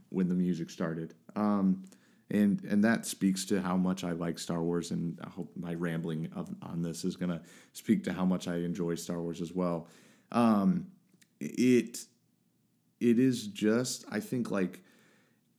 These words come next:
I remember being a kid and listening to it. I remember being a kid and hearing it and being like, "Whoa, Star Wars, gotta check it out." Um, like, just the,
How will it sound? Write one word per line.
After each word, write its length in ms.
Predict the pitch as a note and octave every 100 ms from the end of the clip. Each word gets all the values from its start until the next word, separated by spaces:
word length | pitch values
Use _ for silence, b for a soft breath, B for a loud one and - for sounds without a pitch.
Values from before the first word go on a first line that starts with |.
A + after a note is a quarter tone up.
| _ _
I 100 | G#2+
remember 440 | G#2+ G#2+ G2 G2 G2
being 240 | G#2 G#2
a 60 | G2
kid 300 | - A2+ A2
and 160 | F2+
listening 420 | F2+ - F2+ F2 E2
to 200 | - F2
it. 60 |
I 40 | F2
remember 280 | F#2 F#2+ F#2
being 180 | G2
a 60 | F#2+
kid 180 | F#2+ F#2+
and 140 | F#2
hearing 320 | F#2+ G#2+ G2+
it 60 | F2+
and 80 | -
being 160 | F#2+
like, 140 | F#2 A2
"Whoa, 200 | E3 D3+
Star 220 | - D3+
Wars, 160 | B2+ A#2
gotta 160 | B2+
check 180 | - B2+
it 80 | A#2+
out." 160 | A2 - b b b b b -
Um, 760 | F#2 F#2 F#2 F2 F2 E2+ E2 - _ _ _
like, 520 | G2+ F#2+ E2+ - - _ _ _ _ _ _ - - -
just 480 | - G#3 - A2
the, 380 | G2+ F#2+ F2+ F2